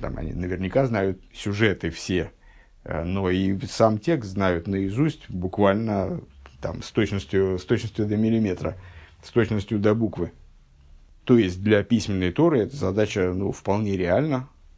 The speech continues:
Можно заниматься ей настолько интенсивно, что действительно запомнить ее целиком, во всех ее деталях, повторять ее многократно. И там принципиально невозможно никакое добавление или изменение.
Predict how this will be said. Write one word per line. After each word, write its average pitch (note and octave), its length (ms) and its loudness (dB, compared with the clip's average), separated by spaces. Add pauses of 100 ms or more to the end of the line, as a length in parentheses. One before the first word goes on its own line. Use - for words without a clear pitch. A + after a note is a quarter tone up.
(120)
Можно F2+ 520 0 (380)
заниматься A2+ 600 0
ей G#2 400 0
настолько G#2+ 580 2
интенсивно, A2 580 0
что - 140 -4
действительно A2+ 440 -2
запомнить G#2 520 0
ее G2+ 200 2
целиком, G2+ 600 -2 (1040)
во A2+ 140 4
всех - 300 2
ее G2+ 160 2
деталях, B2+ 540 -2 (600)
повторять A2+ 520 2
ее F#2+ 100 2
многократно. G2+ 720 0 (1300)
И A#2 220 0
там B2+ 280 2
принципиально B2 840 0
невозможно A2+ 680 2
никакое G2+ 500 0
добавление G2+ 680 0
или G#2 360 2
изменение. F#2+ 760 0